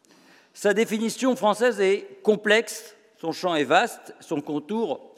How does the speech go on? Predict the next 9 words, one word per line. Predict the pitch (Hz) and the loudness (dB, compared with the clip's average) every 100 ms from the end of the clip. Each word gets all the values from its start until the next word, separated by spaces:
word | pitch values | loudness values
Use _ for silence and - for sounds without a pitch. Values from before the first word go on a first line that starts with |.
| - | -14
mouvant. | 135 165 233 180 127 - - - _ _ _ _ _ _ _ _ _ | -8 0 0 2 0 -2 -20 -20 _ _ _ _ _ _ _ _ _
Alors, | 147 160 - - - - - | -2 0 -2 -8 -20 -20 -4
comme, | 175 160 147 - - | -2 -2 -6 -12 -16
euh, | - 139 - | -12 -12 -12
me | 139 143 | -8 -4
l'a-, | 151 143 - - - - 151 - | -4 -6 -10 -20 -20 -20 -20 -12
me | 131 | -8
l'avait, | 131 135 120 143 135 | -6 -6 -4 -4 -4
euh, | 113 | -6